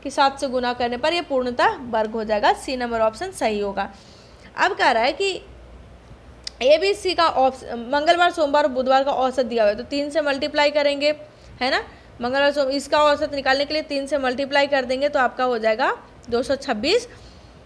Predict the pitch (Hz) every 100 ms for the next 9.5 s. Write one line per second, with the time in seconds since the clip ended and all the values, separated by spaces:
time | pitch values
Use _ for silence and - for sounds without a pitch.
0 | - - 269 294 302 311 392 392 311 311
1 | 320 330 330 262 269 254 311 311 349 330
2 | 330 302 277 302 247 262 247 247 254 285
3 | 294 294 269 262 240 226 262 302 233 233
4 | 226 285 403 494 - - - - 240 226
5 | 254 247 214 214 226 220 214 202 208 -
6 | - - - 247 302 277 269 302 311 302
7 | 262 285 285 330 440 - - - - 262
8 | 269 302 294 294 294 330 370 349 440 508
9 | - 285 214 220